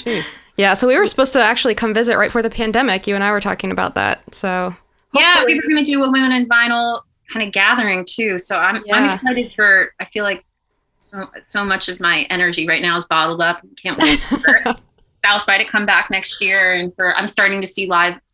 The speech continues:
Speaker 3: concerts, you know, being announced. I, I bought my first concert tickets yesterday
Speaker 1: Oh.
Speaker 3: in sixteen
Speaker 1: For,
Speaker 3: months.
Speaker 1: for what show?
Speaker 3: For Rustin Kelly's, uh, tour. He's, uh,
Speaker 1: Cool.
Speaker 3: a national songwriter.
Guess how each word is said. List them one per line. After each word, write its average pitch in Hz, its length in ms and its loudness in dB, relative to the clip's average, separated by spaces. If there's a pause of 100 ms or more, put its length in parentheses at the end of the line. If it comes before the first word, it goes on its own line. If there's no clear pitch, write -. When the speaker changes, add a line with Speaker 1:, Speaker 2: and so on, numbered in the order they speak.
Speaker 3:
concerts, - 760 -4
you 180 80 -8
know, 170 120 -4
being 170 200 -4
announced. 165 460 -2
I, 185 200 -2
I 196 100 0
bought 208 180 2
my 214 80 0
first 196 280 -2
concert 170 380 -2
tickets - 580 -6 (140)
yesterday 208 520 0
Speaker 1:
Oh. - 360 -20 (160)
Speaker 3:
in 175 180 -6
sixteen 185 380 -6
Speaker 1:
For, 170 200 2
Speaker 3:
months. 180 240 -4 (180)
Speaker 1:
for 190 340 2
what 175 300 0
show? 185 500 -2 (400)
Speaker 3:
For 202 140 2
Rustin 190 380 0
Kelly's, 175 760 -2
uh, 165 360 -2
tour. 175 580 -2
He's, - 320 -14
uh, 165 360 0
Speaker 1:
Cool. 151 120 0
Speaker 3:
a - 20 -2
national 180 640 -4 (460)
songwriter. 180 580 0